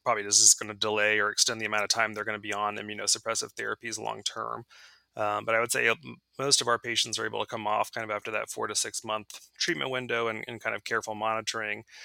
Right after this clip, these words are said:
I think occasionally, um, you know, especially if we've had patients have, like, really severe relapses or, um, have had multiple relapses over the course of their life, that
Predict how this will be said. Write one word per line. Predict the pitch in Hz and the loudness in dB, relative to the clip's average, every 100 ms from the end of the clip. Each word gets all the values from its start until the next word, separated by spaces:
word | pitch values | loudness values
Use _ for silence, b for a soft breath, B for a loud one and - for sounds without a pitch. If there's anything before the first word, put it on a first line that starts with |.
| B B - | B B -2
I | 127 | 2
think | 123 110 - | 2 0 -2
occasionally, | 131 131 143 151 147 156 147 135 127 - | 0 4 6 8 6 4 2 0 -2 -6
um, | 127 110 120 139 | -6 -6 -8 -8
you | 131 | -4
know, | 107 | -2
especially | 147 131 127 | 2 4 2
if | 113 | 0
we've | 113 110 - - - | -4 -4 -6 -14 -4
had | 127 113 | -2 -2
patients | - 120 117 113 104 - - - - | -2 2 2 4 6 6 4 -6 -2
have, | 120 107 | -2 0
like, | 104 | -4
really | 123 120 | -2 0
severe | 107 120 123 131 | 2 0 0 0
relapses | 123 127 113 113 - 110 107 107 110 | 2 2 4 4 4 2 -2 -2 -2
or, | 104 104 104 B B B B - | 0 -2 -4 B B B B -10
um, | 107 | -8
have | 110 | -2
had | 110 107 | 0 2
multiple | 117 120 117 | 0 0 0
relapses | 110 110 107 110 - 107 104 104 - - | -2 2 2 4 2 0 -2 -2 -2 -4
over | 110 | -8
the | 107 | -8
course | - 117 - | -6 -2 -2
of | |
their | 107 101 | -2 0
life, | 104 107 110 - | 4 4 4 0
that | 110 110 | -4 -4